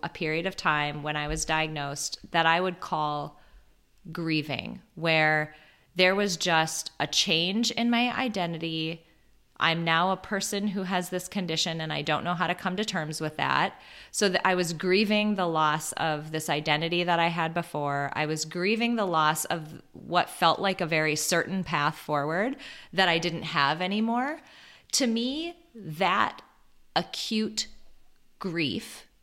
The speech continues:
in situations that are difficult is different than what you're talking about around our more chronic outlook toward life and making the most of it.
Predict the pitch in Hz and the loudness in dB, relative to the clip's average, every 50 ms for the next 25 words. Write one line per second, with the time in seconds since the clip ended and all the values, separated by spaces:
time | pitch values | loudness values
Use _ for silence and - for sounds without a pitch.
0 | _ - 190 180 180 170 - - 220 214 - 214 190 170 170 - - 180 175 185 | _ 0 2 2 2 2 0 0 0 0 0 2 2 2 2 2 0 0 0 -2
1 | 156 165 156 151 151 151 147 - - - 165 160 - - 147 - - - - - | 0 0 0 2 2 0 -4 -6 -6 -4 -4 -4 -4 -4 -6 -4 -4 -2 -2 -2
2 | - - - - - _ _ _ _ - _ _ _ _ _ - 214 208 190 175 | -4 -6 -10 -16 -18 _ _ _ _ -20 _ _ _ _ _ 2 4 4 4 2
3 | 170 175 156 - _ - 233 - - - - 170 160 156 151 - - - 185 175 | -2 -6 -8 -8 _ -2 -2 -2 -2 -2 -4 -2 -2 -2 -4 -6 -6 -4 -4 -2
4 | 170 170 165 170 160 - - 170 175 185 208 226 233 226 - - - 156 151 147 | -2 0 0 0 -2 -2 -2 -4 0 2 4 4 4 2 0 2 2 2 2 2
5 | - 156 151 151 147 147 147 143 143 143 143 143 - - - - 170 175 165 165 | 0 -2 -2 -2 -2 0 2 2 2 2 0 -2 -4 -8 -2 2 2 2 4 4
6 | 165 165 160 160 160 156 156 156 156 147 - - - - _ _ _ _ _ _ | 6 6 6 6 6 4 2 0 -2 -4 -6 -12 -20 -20 _ _ _ _ _ _
7 | - 175 180 180 185 185 185 185 180 185 180 170 170 165 160 160 160 156 156 165 | 4 6 8 8 8 8 6 4 4 2 2 2 4 2 2 2 0 0 -2 -4
8 | 165 - _ _ _ _ _ _ _ _ _ _ _ - - - - 190 185 180 | -6 -10 _ _ _ _ _ _ _ _ _ _ _ -12 -10 -6 0 4 6 8
9 | 180 185 196 214 208 214 - - - - _ _ _ _ _ _ 170 175 175 175 | 8 8 6 4 2 0 -4 -10 -18 -18 _ _ _ _ _ _ 6 6 6 6
10 | - - 156 160 156 139 147 - - - - - _ _ _ _ _ _ _ _ | 4 0 0 0 0 0 0 -4 -8 -16 -18 -20 _ _ _ _ _ _ _ _
11 | _ _ - - - - 185 180 180 185 185 175 170 170 170 160 151 139 139 - | _ _ -6 -6 -2 0 4 4 6 4 4 2 0 2 4 4 4 4 2 -2
12 | - - - - 160 175 175 160 156 151 151 - 160 156 151 147 147 143 135 147 | -4 -10 -8 -4 -2 -2 0 2 0 0 0 -2 -4 -4 -4 -2 -2 -2 -2 -2
13 | - - 170 - - 80 - | -2 -2 -2 -2 -2 -2 -4